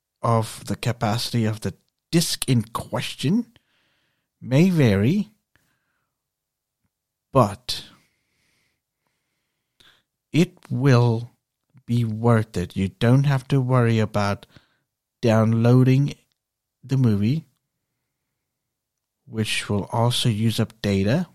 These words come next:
on your data plan, which also means you will need to pay your internet service provider and your streaming service provider or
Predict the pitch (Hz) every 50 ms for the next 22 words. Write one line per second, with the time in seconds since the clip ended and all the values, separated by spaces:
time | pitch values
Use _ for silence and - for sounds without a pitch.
0 | _ _ _ _ _ _ _ _ _ _ _ _ _ _ _ _ _ _ _ _
1 | _ _ _ - 107 104 101 113 131 131 120 107 98 95 - - 104 98 98 104
2 | 120 135 123 98 95 98 - - 101 104 107 - - 107 110 110 110 107 101 98
3 | 98 98 - - - 98 98 98 98 98 98 101 104 104 104 101 104 101 98 101
4 | 107 104 104 101 - - - 101 - _ - - 101 98 98 101 104 107 123 -
5 | - _ _ _ _ _ _ _ _ _ _ _ _ - 110 101 101 95 101 98
6 | 95 - _ _ 110 110 113 113 113 110 110 - - - - 113 110 110 113 113
7 | 113 - - - 123 120 123 123 123 123 123 120 110 - 104 120 127 135 143 147
8 | 156 156 - - - - 175 180 175 170 170 160 - - 165 156 156 160 160 -
9 | - 151 151 147 147 147 143 147 151 147 127 117 120 127 127 127 127 127 127 123